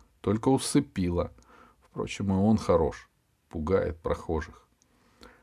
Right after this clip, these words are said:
А что, если он не нападал, а только хотел поговорить?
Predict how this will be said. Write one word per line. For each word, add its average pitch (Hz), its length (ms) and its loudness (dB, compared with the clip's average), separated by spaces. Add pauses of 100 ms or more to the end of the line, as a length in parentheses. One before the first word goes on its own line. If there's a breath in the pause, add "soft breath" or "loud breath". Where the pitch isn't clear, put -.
(120)
А 90 120 -2
что, - 400 2
если 127 300 2
он 131 240 4
не 131 100 4
нападал, 135 760 8
а 120 60 10
только 143 340 6
хотел 147 380 6
поговорить? 151 720 8